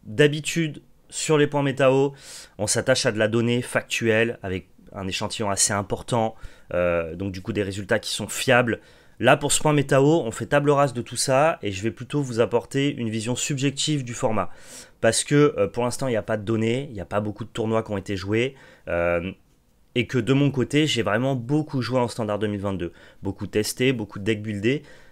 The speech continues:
Donc j'ai un avis, encore une fois, c'est un avis subjectif, qui n'est pas forcément à prendre, euh, pour argent comptant,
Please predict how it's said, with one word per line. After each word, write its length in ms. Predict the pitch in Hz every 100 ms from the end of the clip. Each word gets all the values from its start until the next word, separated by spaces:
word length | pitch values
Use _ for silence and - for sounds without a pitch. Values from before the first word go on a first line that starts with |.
| -
Donc 120 | 95
j'ai 140 | 95 127
un 160 | 143
avis, 400 | 139 120 127 175 - - - _ - - -
encore 240 | - 90
une 80 | 92
fois, 120 | 120
c'est 120 | -
un 60 | 101
avis 160 | 90 92
subjectif, 560 | 107 107 92 - 123
qui 80 | -
n'est 60 | 90
pas 140 | 107
forcément 440 | 110 - 110 107
à 80 | 98
prendre, 400 | - 113 110 95 -
euh, 600 | 90 85 85 87 82 87
pour 200 | - 101
argent 260 | 101 107 104
comptant, 400 | 98 95 110